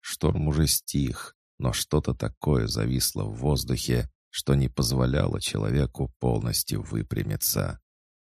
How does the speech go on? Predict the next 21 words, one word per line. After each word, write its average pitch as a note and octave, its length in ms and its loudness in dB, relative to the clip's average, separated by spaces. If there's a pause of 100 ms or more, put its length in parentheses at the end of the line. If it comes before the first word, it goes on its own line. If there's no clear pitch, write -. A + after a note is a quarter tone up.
Как - 240 -2
если - 320 2
бы C2 160 2
стоило C#2+ 500 2
лишь B1+ 320 0
ненамного C2+ 580 2
расслабиться, A1+ 960 0 (220)
позволить B1+ 580 2
спине A#1+ 500 0
отдохнуть, A1 840 -2 (180)
то C2+ 80 -2
заденешь D#2 640 2
темечком C2 640 0
крышку - 520 -4
мира B1 600 0 (100)
в - 60 -8
виде B1 360 -2
мертвого A1+ 520 -2
мрамора A#1 540 0
тяжелых G#1 760 -4
облаков. - 880 -6